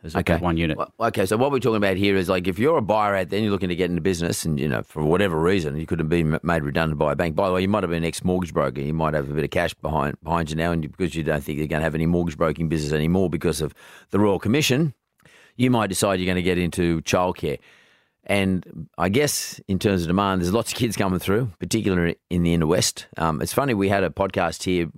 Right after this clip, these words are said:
Speaker 2: uh, a little while ago where we were talking to, um, a f-, a woman who runs, um,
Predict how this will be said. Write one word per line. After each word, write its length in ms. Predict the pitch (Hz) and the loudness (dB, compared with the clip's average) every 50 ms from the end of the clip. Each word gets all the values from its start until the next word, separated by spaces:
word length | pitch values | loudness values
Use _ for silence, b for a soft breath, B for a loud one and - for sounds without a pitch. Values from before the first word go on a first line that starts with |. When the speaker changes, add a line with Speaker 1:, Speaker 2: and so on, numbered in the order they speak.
| - - | -14 -10
Speaker 2:
uh, 240 | - 82 82 80 78 78 | -6 -4 -2 0 0 0
a 40 | |
little 180 | 82 90 85 82 | 0 0 0 0
while 180 | 80 87 95 98 | 2 2 2 0
ago 300 | 95 85 85 80 78 78 b b b b b b b b b b b | 0 0 0 0 0 -2 b b b b b b b b b b b
where 380 | b 98 95 95 90 90 90 87 | b 0 2 2 2 2 2 2
we 160 | 87 90 87 | 2 0 0
were 80 | 82 80 | 0 0
talking 320 | - 104 92 85 90 87 | 0 0 0 0 -2 -4
to, 340 | 82 - 90 85 85 82 82 | -2 0 0 2 2 2 2
um, 320 | 80 80 80 78 78 80 - - | 2 2 0 0 -2 -4 -6 -10
a 40 | - | -12
f-, 260 | - - - - _ _ - | -14 -16 -20 -20 _ _ -6
a 220 | - 80 78 78 | -2 0 0 0
woman 320 | 82 95 101 101 98 90 85 | 2 2 2 2 2 2 2
who 240 | 90 90 90 85 | 2 2 2 2
runs, 500 | 82 87 87 82 82 80 80 80 73 - | 2 2 2 2 0 0 -2 -4 -4 -2
um, 480 | 82 78 78 80 78 78 78 78 78 76 | 0 0 0 0 0 0 -2 -4 -6 -8